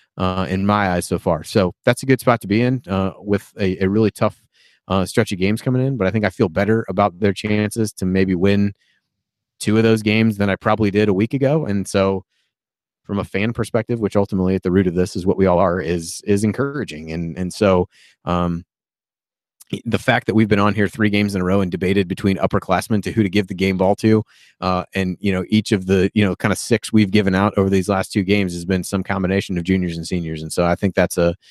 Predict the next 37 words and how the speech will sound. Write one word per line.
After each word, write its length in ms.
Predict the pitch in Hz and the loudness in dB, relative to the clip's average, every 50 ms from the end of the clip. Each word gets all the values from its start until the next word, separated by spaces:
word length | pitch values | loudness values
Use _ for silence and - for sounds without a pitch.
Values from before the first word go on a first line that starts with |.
| - - - _ _ - | -20 -20 -20 _ _ -2
a 40 | 104 | 2
positive 400 | - 104 104 98 107 113 101 - | 2 2 2 2 0 -2 0 2
thing, 220 | 113 113 120 123 | 0 0 0 0
but 140 | 117 110 98 | -2 -4 -6
you 80 | 117 | -4
can 80 | 107 110 | -4 -2
also 260 | 110 110 - - 110 | -2 -2 0 -2 -4
point 220 | - - 110 92 - | -2 -2 -4 -4 -2
to 60 | - | -6
the 100 | 104 - | -6 -2
freshmen 280 | - 95 - - 90 | -2 -4 -4 -4 -14
playing 220 | 82 - 87 82 78 | -10 -8 -8 -6 -4
really 220 | 82 82 78 78 | -6 -6 -6 -6
well. 240 | 78 80 80 - - | -4 -6 -6 -6 -8
So 320 | _ - - 104 87 85 - _ _ - _ _ _ _ _ _ | _ 0 0 2 2 0 -2 _ _ -20 _ _ _ _ _ _
certainly 320 | - - 160 147 156 143 | 0 0 2 4 4 2
a 40 | 131 | 2
tall 200 | - - 131 127 | 4 2 2 2
challenge, 500 | - - 123 123 131 131 131 - - - _ | 2 2 2 2 4 2 0 0 -4 -10 _
um, 500 | - 98 95 95 92 90 90 92 92 98 _ _ _ _ _ _ | 0 0 2 2 2 0 -2 -4 -6 -10 _ _ _ _ _ _
both 340 | - - 110 120 113 113 - _ _ _ | -10 -2 0 0 0 0 -2 _ _ _
literally 440 | 120 117 113 117 113 117 117 107 98 | 2 2 4 4 2 2 2 0 -2
and, 220 | 98 95 98 - - | -4 -8 -10 -8 -8
and 120 | 110 - | -6 -2
<laughs> 0 | |
figuratively 580 | - 147 139 113 - 113 160 - _ 139 135 131 | 0 0 0 0 0 -2 -2 0 _ 0 0 2
against 320 | 120 120 117 107 - - | 0 -2 -4 -4 -4 -2
Duke, 180 | 117 120 123 - _ | 0 0 0 -2 _
but, 160 | 95 90 85 _ _ _ _ _ _ _ _ | -6 -6 -6 _ _ _ _ _ _ _ _
um, 340 | 98 92 90 87 85 85 82 _ _ _ _ _ _ _ _ _ _ _ _ _ _ _ _ _ _ - | -4 -2 -2 -2 -4 -8 -12 _ _ _ _ _ _ _ _ _ _ _ _ _ _ _ _ _ _ 0
you 40 | 117 | 0
know, 100 | 113 - - | 0 2 0
I 100 | 107 110 | -4 -2
feel, 380 | - 143 127 123 120 120 110 _ | 0 2 2 4 2 2 0 _
I 80 | - 110 | -8 -6
feel 200 | - 139 127 110 | 0 0 -2 0
good 320 | 95 107 110 113 107 | 2 2 2 2 2